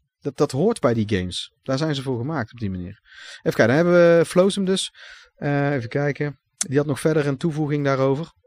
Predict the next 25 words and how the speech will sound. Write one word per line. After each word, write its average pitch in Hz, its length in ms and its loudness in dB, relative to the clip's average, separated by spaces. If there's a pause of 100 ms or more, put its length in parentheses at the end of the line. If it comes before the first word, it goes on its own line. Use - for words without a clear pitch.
(540)
"Moderne 151 380 2
games 151 200 0
speel 143 180 0
ik 127 80 -2
meestal 127 300 -2
op - 140 -10
normal. 147 600 -2 (260)
Voor 123 220 -4
een 120 80 -2
interactieve 120 680 -4
film 147 300 -2
zet 135 140 -4
ik 120 80 -8
wel 123 140 -2
Netflix 98 440 -6
op." - 160 -16 (1200)
<laughs> - 320 -2
Ja, 104 180 2
wat 104 120 0
dan 107 140 -2
te 101 100 -6
makkelijk 92 320 -6
is, 90 120 -8
hè. 98 140 -4
<laughs> - 0 -